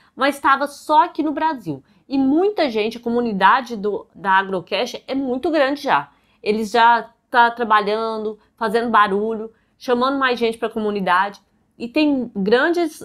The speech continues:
tem grande número de holders. O que que é holders? Pessoa que está segurando a moeda. Nem porque ela chegou a esse patamar hoje, que foi muito forte a alta,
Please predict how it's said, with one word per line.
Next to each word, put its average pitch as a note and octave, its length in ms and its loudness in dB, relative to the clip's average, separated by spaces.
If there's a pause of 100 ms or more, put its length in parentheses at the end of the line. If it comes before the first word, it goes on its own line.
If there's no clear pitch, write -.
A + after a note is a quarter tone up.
(220)
tem A3 480 -2 (260)
grande C4+ 460 2
número C#4 500 0
de C4 200 -2
holders. A#3+ 580 4
O - 40 -20
que D4+ 100 -8
que D4 100 -8
é B3+ 60 -4
holders? E3+ 340 -6
Pessoa A#3+ 340 -2
que C4+ 60 -20
está C#4 160 -6
segurando D4 640 -2
a D4 40 -2
moeda. F#3 420 -2 (280)
Nem D4 260 2
porque E4+ 280 -4
ela C4+ 120 2
chegou A#3 320 0
a A3+ 60 6
esse A#3 200 -4
patamar A3 800 -2
hoje, G3+ 380 2
que G#3+ 120 -14
foi G#3+ 320 -2 (240)
muito D#4 380 0
forte G#3 400 2
a F3+ 40 4
alta, E3+ 420 2